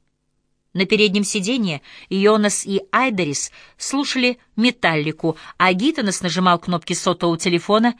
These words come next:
в тщетной надежде, что Трансболтик Вайрлес, он все еще официально владел контрольным пакетом акций компании, несмотря на отключение электроэнергии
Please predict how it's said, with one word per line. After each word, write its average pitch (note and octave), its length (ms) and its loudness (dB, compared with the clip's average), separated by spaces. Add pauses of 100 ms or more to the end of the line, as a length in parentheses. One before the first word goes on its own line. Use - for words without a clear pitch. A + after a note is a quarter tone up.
(340)
в - 80 -20
тщетной A#3 380 2
надежде, G#3 520 2
что G3 340 0 (260)
Трансболтик G3 920 2 (200)
Вайрлес, F3+ 960 2 (560)
он D3 120 -8
все - 160 -10
еще B2 160 -4
официально F#3 460 0
владел A#3+ 340 2
контрольным D3+ 580 -2
пакетом F#3 480 -2
акций - 400 -4
компании, C3 640 -6 (380)
несмотря D#3+ 600 -2
на D3+ 220 -2 (240)
отключение E3 680 -2 (120)
электроэнергии E3 840 -2